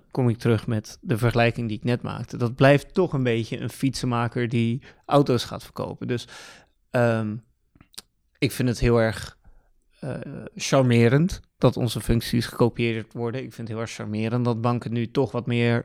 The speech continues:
over klanttevredenheid nadenken en dat soort zaken al, eh, dan dat ze eerder deden. Ehm, maar maak ik me zorgen? Niet echt.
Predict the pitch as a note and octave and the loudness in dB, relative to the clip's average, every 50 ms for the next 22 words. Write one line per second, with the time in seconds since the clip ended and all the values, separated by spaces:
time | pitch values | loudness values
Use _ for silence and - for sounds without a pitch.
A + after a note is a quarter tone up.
0 | _ - B2+ A#2 A#2 A2+ - - A#2 A2+ A2 - - - - - - _ _ - | _ -2 0 0 0 0 -2 -2 -2 -2 -2 -6 -10 -18 -20 -20 -20 _ _ -8
1 | - A2 A2+ - A2+ F#2 - A2 G#2+ A2 G#2+ G#2+ A2 A2 A2 G#2+ G2+ A2 G#2 G#2 | -2 -2 -2 0 -2 0 2 4 4 6 6 6 6 6 4 4 2 0 -2 -2
2 | G#2+ G#2+ G#2+ A2 G#2+ - A2 - A2+ G#2+ A2+ A2 - - B2 - - A#2+ A#2 A2+ | -2 -4 -4 -6 -6 -6 -4 -2 -2 0 0 -2 -2 -4 -6 -6 -4 -6 -6 -6
3 | - A2+ A2 A2+ - _ _ _ _ _ - B2 A#2+ A#2 - C3+ B2+ A#2 A#2 A2 | -6 -8 -8 -8 -10 _ _ _ _ _ -10 -8 -8 -6 -4 -4 -4 -2 -2 -4
4 | - - A#2 - A#2 A#2 A#2 A2+ B2 A#2+ A#2 A#2 A#2 A#2+ D3 D#3 A3 - _ - | -2 -4 -2 0 2 2 4 4 4 4 4 4 2 2 0 0 -2 -4 _ -20
5 | - _ _ _ _ _ - - - A#2+ A2 G#2+ G#2+ G#2 G#2 G#2+ G#2 G2+ G2+ A#2+ | -20 _ _ _ _ _ -14 -6 -4 -2 0 0 0 -2 -2 -4 -4 -6 -6 -8
6 | - _ _ - - _ _ _ _ _ _ _ _ - - _ _ _ _ _ | -12 _ _ -20 -20 _ _ _ _ _ _ _ _ -20 -20 _ _ _ _ _
7 | - A#2+ A#2+ A#2 A2+ A#2 A#2 A#2 A2+ A2 A2 - A2+ F#2+ A2 A2 G2+ G#2 G#2+ A2 | 0 2 4 4 4 4 4 4 4 4 4 2 0 0 0 0 2 2 2 2
8 | A2+ A2 - - A2+ G#2 F#2+ F#2 - F#2+ - - A2 - | 2 2 0 -2 -4 -4 -6 -8 -12 -14 -18 -18 -20 -20